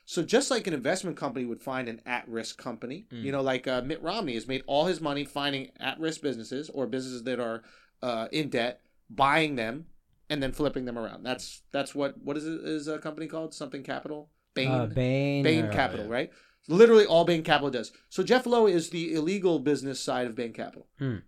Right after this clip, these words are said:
Speaker 1: right? He goes in with confidence. He has maybe people who support him, right? "Oh, I'll, I, I, I got you. I'm gonna be your saving grace." Hey, th-,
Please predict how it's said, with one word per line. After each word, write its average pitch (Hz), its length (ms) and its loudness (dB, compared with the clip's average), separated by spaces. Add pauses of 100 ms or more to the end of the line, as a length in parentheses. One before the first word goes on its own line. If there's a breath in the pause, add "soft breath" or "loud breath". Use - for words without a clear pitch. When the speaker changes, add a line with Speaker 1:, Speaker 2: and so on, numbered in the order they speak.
Speaker 1:
right? 143 220 0
He 143 120 -6
goes 165 300 0
in 156 300 -4 (840)
with 160 180 0
confidence. 143 640 -4 (840)
He 147 180 -4
has 151 280 6
maybe 147 220 -2
people 165 300 -4
who 160 100 0
support 143 380 -6
him, 123 200 -12 (420)
right? 139 320 0 (240 soft breath)
"Oh, 160 200 4
I'll, 180 280 6 (220 loud breath)
I, 160 140 0 (120)
I, 190 200 6 (180)
I 170 120 4
got 175 360 0
you. 143 100 0
I'm 156 140 2
gonna 190 140 -2
be 175 100 -4
your 165 140 0
saving 156 320 -4
grace." 143 220 -2 (100)
Hey, 190 200 2
th-, - 100 -14